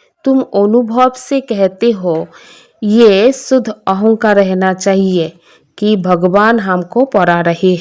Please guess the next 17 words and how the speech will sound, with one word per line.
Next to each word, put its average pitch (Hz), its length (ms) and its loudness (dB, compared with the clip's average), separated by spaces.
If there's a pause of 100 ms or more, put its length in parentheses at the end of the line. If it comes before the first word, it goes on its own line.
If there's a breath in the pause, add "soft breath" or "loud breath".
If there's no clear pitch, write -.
हैं। 175 360 -2 (760 soft breath)
তোমরা 190 320 4
জানো, 208 540 2
বাবা 185 380 0
আমাদেরকে 185 560 0
পড়াচ্ছে। 220 800 2 (380 loud breath)
তোমরা 254 320 4
অনুভব 262 680 0
দিয়ে 262 160 4
বলতে 180 380 0
পারো 190 460 0 (320 loud breath)
বা 185 100 -2
শুদ্ধ 208 440 -4
অহংকার 226 760 2
মধ্যে 202 340 0
থাকার 190 500 -4
দরকার 180 520 0